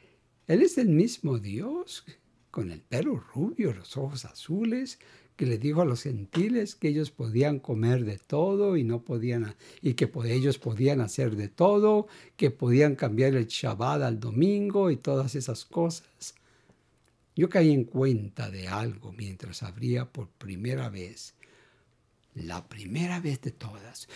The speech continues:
con manos temblorosas, el libro, el libro prohibido para nosotros los judíos,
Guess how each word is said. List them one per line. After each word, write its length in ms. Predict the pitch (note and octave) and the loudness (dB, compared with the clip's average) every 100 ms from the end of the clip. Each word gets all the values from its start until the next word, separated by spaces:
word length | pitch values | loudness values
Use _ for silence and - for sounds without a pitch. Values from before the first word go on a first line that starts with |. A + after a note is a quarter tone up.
| - | -8
con 220 | - E3 C#3 | 8 10 12
manos 300 | F3+ A#3 - | 12 10 8
temblorosas, 1000 | F#3+ C3 A2 G2+ C#3 E3+ - - - - _ _ | 6 6 4 0 -4 -4 -8 -12 -18 -20 _ _
el 300 | - C#3+ A#2 | 2 4 8
libro, 520 | B2 A3 C4 B2+ - _ _ - - - | 12 12 10 2 -4 _ _ -20 -20 8
el 280 | F#3 D#3+ D3 | 12 12 12
libro 480 | C4+ F4 A#3 G3+ | 12 12 8 4
prohibido 840 | - F#3+ C#3 A#2+ G#2 C4+ D#4+ A3 - | 2 4 6 6 10 12 12 10 6
para 240 | C#3 B2 | 2 4
nosotros 640 | A#2+ B2 - B3 B3 G#3 F3 | 4 4 10 10 10 8 8
los 180 | C3+ - | 6 2
judíos, 880 | A#2+ A2+ A3+ B3+ G3+ D3 - - | -2 4 4 4 2 -4 -14 -20